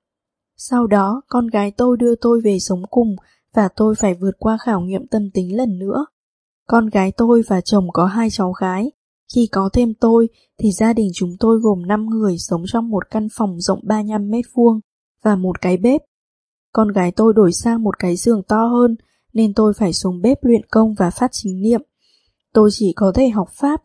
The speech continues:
khi các con cháu không ở nhà, hoặc sau khi tất cả đã đi ngủ. Mặc dù môi trường rất khắc nghiệt, tôi nghĩ tôi phải chịu đựng khó nạn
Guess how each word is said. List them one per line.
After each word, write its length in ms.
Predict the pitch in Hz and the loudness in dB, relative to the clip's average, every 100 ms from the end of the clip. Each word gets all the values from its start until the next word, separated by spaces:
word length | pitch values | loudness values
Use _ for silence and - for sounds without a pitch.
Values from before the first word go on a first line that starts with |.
| - | -2
khi 120 | 220 | -2
các 160 | 240 262 | -2 -4
con 200 | - 220 214 | -4 -4 -4
cháu 240 | 214 185 | -4 -2
không 240 | - 247 | -2 -2
ở 140 | 226 180 | 0 0
nhà, 400 | 170 185 185 185 _ _ _ - | -2 -2 0 -2 _ _ _ -2
hoặc 120 | 202 | -2
sau 220 | - 233 220 | 0 -2 -2
khi 260 | - 214 196 | -2 -4 -4
tất 200 | 254 - | -6 -4
cả 220 | 247 175 | -2 -2
đã 200 | 180 175 | -4 -4
đi 200 | 233 233 | -4 -4
ngủ. 320 | 233 220 180 _ _ _ _ _ _ - | 0 0 -2 _ _ _ _ _ _ -4
Mặc 160 | 196 - | -4 -2
dù 220 | 202 180 | -4 -4
môi 220 | 185 208 | -4 -6
trường 240 | - 214 175 | -2 -4 -2
rất 160 | 226 - | -6 -6
khắc 220 | 302 - | -8 -6
nghiệt, 200 | 269 233 - _ _ _ | 0 0 -2 _ _ _
tôi 180 | 220 214 | 0 0
nghĩ 200 | 202 240 | -2 -2
tôi 140 | 254 233 | 0 0
phải 180 | 226 175 | 0 -2
chịu 200 | - - | -4 -4
đựng 180 | 208 208 | -4 -6
khó 220 | - 196 | -6 -6
nạn 280 | 185 247 247 | -4 -2 -2